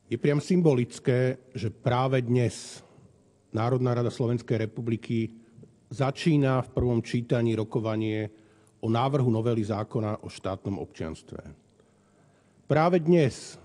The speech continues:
totiž britská premiérka Theresa May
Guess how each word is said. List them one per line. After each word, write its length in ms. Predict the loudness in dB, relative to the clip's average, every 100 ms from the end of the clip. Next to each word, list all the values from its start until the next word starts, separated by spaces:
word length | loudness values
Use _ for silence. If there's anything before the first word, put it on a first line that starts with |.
| -20 -20 _ -8
totiž 480 | -6 -2 -4 -4 -16 _ _ _ -10
britská 480 | -4 -4 -4 -2 0
premiérka 640 | 2 2 2 2 0 -4
Theresa 400 | -2 -2 0 0
May 400 | 2 2 2 2